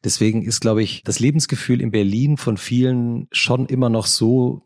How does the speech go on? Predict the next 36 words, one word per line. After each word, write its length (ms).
dass 160
sie 80
sagen, 460
also 220
wenn 140
man 160
irgendwo 340
gerade 260
sein 340
will, 80
dann 160
in 120
Deutschland 600
und 420
dann 180
ist 160
Berlin 380
eben 300
Teil 340
von 220
Deutschland. 640
Ich 160
war 200
ja 320
logischerweise 840
seit, 520
seit 260
dem 120
Ausbruch 380
von 300
Corona 420
nicht 180
mehr 100
in 60
New 60
York. 500